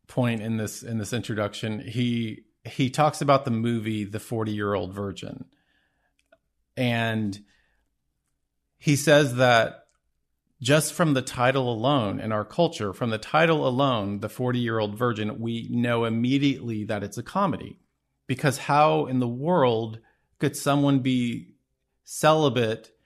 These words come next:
and not have had sexual intercourse or have been sexual until they're forty years old? It doesn't make any sense to us in our culture where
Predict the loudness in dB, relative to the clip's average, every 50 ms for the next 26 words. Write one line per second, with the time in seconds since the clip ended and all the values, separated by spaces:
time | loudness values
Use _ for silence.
0 | _ -2 2 4 4 6 6 4 4 4 2 0 0 2 2 4 4 4 2 0
1 | -4 -10 _ _ _ _ -20 -18 -16 -6 -2 -2 -2 -2 -2 -4 -2 -2 0 0
2 | -2 -2 -2 -4 -4 -4 -4 -6 -6 -4 -4 -2 -2 -2 -4 -6 -10 -10 -6 -4
3 | -2 -2 -2 -2 -6 -10 -20 _ _ _ _ _ -4 -2 -2 -2 0 0 0 0
4 | 0 0 0 0 0 -2 -4 -4 -4 -2 -2 -2 -2 -4 -8 -14 _ _ _ _
5 | _ _ -4 -2 -2 -2 -2 -2 -2 0 0 0 -2 -2 -4 -6 -6 -4 -2 -2
6 | -2 -2 -2 -2 -4 -4 -4 -4 -4 -2 -2 -2 -4 -6 -12 _ -20 -16 -10 -8
7 | -6 -4 -2 -2 -2 -2 -2 -4 -4 -6 -6 -6 -6 -8 -6 -4 -2 0 0 0
8 | -2 -4 -6 -4 -2 -2 -2 -2 -4 -6 -8 -8 -8 -8 -4 0 0 0 0 0
9 | -2 -4 -2 -2 -4 -4 -6 -4 -4 -4 -4 -6